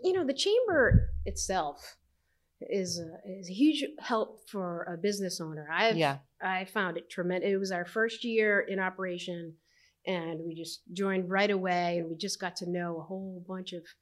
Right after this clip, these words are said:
Speaker 1: well, fantastic people like you and, and other business owners. Um, but also, I wish that more, uh, non-business, just residents would tap into that, uh,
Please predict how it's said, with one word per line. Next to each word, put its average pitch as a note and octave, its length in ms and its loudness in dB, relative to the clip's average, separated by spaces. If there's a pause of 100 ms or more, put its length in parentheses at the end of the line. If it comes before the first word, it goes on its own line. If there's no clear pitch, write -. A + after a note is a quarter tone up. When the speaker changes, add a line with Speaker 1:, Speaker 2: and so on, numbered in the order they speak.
(280)
Speaker 1:
well, F3 240 -4 (140)
fantastic G3 480 0
people F#3 240 -6
like E3 200 -4
you F3 280 -2
and, F#3+ 320 -4
and G3 160 -4 (100)
other G3+ 380 -2
business A3+ 360 6
owners. E3 520 -8 (440)
Um, F3 340 -4 (440)
but G#3 180 4
also, A3 680 4 (840)
I F4 440 0
wish B3+ 440 2
that G#3 240 2
more, G#3 580 4
uh, F3+ 260 -4
non-business, G3+ 840 2
just E4 180 0 (100)
residents G#3+ 760 2 (180)
would G3 220 -4
tap B3+ 340 -6
into G#3 760 2 (420)
that, F#3 400 2 (440)
uh, E3 160 -8